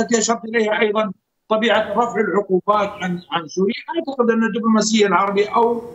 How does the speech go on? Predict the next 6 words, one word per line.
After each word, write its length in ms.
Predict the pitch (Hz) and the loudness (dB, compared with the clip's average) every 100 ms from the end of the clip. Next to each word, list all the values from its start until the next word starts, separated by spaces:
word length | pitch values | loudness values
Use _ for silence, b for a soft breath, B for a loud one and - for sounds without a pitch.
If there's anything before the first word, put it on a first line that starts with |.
| - | -10
بمعنى 560 | 202 214 202 208 208 - 196 | 0 0 2 0 -2 -4 -8
باختصار 720 | 190 190 - - 196 196 196 - - - _ 190 | -6 -6 -10 -6 0 0 0 -10 -18 -20 _ -2
الدبلوماسية 720 | 196 185 208 208 202 - 214 | -2 0 0 0 -2 0 -2
السعودية 520 | - 190 190 214 269 - | 0 -2 0 2 0 0
كفيلة 680 | 233 233 233 240 240 233 226 - | -2 -2 -2 0 0 2 0 0
بحل 760 | 220 - - 226 196 226 135 113 | 0 0 0 0 -2 -4 -4 -6